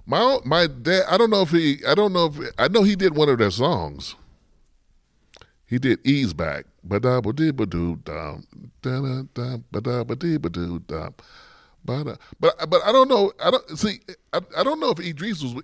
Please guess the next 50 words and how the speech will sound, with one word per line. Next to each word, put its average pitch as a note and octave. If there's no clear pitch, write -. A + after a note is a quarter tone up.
Idris G3+
was A#2+
from G#3+
New A#2+
Orleans. D2
You A#2+
know A#2+
what A#2
I A#2+
mean? A#2+
'Cause A2+
he B2
had A#2
that, G#2
that G2+
really A2
funky G2+
thing A#2+
about, F#2
but A#2
I A#2
don't E3+
know. C#3+
I C3
think C#3
Z-, C3
Zigaboo B2+
was G2+
their F#2+
main F#2+
guy. F2+
You G#2
know F#2
what F#2
I F2
mean? F#2+
But, G2
but G#2
they B2+
were, G#2+
I G#2
guess G#2+
they A#2
were G2
all G2+
out F2
of F2+
that E2+
thing. D#2+
Uh, F#2